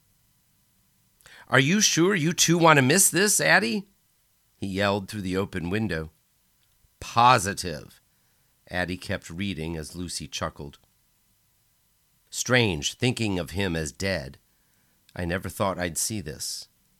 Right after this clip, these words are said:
Lucy shook her head and scribbled a note to herself. Rio yelped,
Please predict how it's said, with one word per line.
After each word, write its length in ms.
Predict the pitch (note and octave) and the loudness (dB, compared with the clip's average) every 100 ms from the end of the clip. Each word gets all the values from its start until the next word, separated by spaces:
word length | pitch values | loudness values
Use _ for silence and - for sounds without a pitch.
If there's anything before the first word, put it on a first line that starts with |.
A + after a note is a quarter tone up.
| _ _ _ _ _ _ _ _ - | _ _ _ _ _ _ _ _ -12
Lucy 340 | F2+ E2+ E2 | -8 -8 -8
shook 300 | - F#2+ - | -8 -10 -10
her 120 | E2+ | -12
head 300 | C#2+ E2 F2+ | -8 -8 -8
and 160 | F#2 D2 | -8 -10
scribbled 440 | - F2+ E2 E2 | -10 -10 -10 -8
a 40 | E2 | -6
note 260 | F#2 G#2 | -6 -6
to 140 | - D#2+ | -10 -12
herself. 460 | C2+ - D#2 D#2 _ _ _ _ _ _ _ _ _ _ - | -12 -12 -12 -14 _ _ _ _ _ _ _ _ _ _ -10
Rio 320 | F#2+ G#2 F2 | -4 -2 -2
yelped, 460 | E2 F2 E2+ - | -2 -2 -4 -8